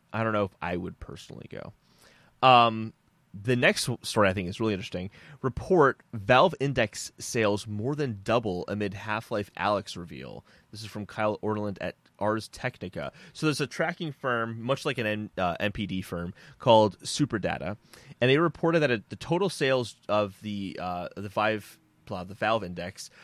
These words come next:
was forty-six thousand and then jumped to a hundred and three thousand. They suggest more could have been sold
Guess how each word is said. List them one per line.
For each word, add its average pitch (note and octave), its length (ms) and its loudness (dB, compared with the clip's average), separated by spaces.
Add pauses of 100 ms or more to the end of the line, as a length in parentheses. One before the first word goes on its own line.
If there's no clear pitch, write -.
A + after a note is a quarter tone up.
(160)
was A#2+ 220 0
forty-six D#3+ 840 -6
thousand A2 560 0
and G#2+ 140 -4
then G2+ 120 -4
jumped B2+ 340 -4
to C3+ 120 -6
a - 20 -8
hundred A2+ 340 -6
and G2 120 -10
three G#2 340 -8
thousand. - 540 -8 (300)
They D3 100 2
suggest C3+ 320 0
more C3 240 2
could G3 260 2
have F3+ 80 2
been C#3+ 140 -2
sold A2 560 2